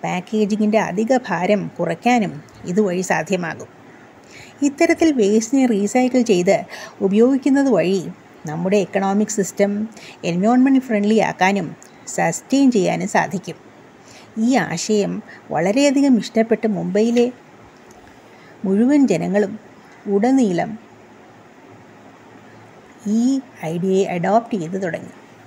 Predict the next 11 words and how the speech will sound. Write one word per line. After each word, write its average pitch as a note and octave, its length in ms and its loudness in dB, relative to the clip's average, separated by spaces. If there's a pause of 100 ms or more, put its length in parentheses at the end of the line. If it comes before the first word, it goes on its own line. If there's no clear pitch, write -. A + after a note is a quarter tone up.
(360)
കൂടാതെ F#3 580 2 (1000)
ഈ A#3+ 160 0
കൂട്ടുകാർ G#3 600 2 (760)
കെമിക്കൽ F#3 360 0
ഫ്രീ G#3+ 300 0
ആയും G#3+ 280 2 (100)
ടോക്സിക് F3+ 520 0
ഫ്രീ G3+ 240 0
ആയുമുള്ള G3+ 420 0
പ്രോഡക്ട്സ് F3+ 560 -6
കൊടുത്ത് F3 420 -2